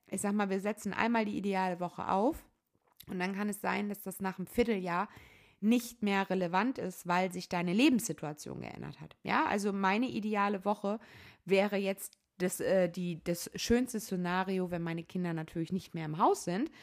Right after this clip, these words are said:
weil dann habe ich niemanden mehr, den ich zur Schule bringe oder, ähm, den ich morgens wecken muss, damit er pünktlich zur Schule kommt.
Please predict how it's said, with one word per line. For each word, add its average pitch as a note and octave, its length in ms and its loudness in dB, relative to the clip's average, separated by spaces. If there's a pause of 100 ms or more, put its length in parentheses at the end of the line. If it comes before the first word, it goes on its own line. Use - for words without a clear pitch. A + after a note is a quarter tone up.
(300)
weil F3+ 140 0
dann F#3+ 260 0 (140)
habe G3+ 160 -2
ich - 100 -6
niemanden F#3 400 0
mehr, F3 160 -2
den E3+ 160 -4
ich - 160 -8
zur - 140 -8
Schule B3+ 340 8
bringe G3 560 0
oder, E3 520 -4 (420)
ähm, F3 420 0
den E3 160 -2
ich E3 140 -6
morgens F3 480 2
wecken G#3 280 2
muss, G3 520 0
damit F3 340 -2
er E3+ 80 -2
pünktlich E3+ 380 -4
zur D#3+ 100 -6
Schule C4+ 300 6
kommt. F#3+ 340 -6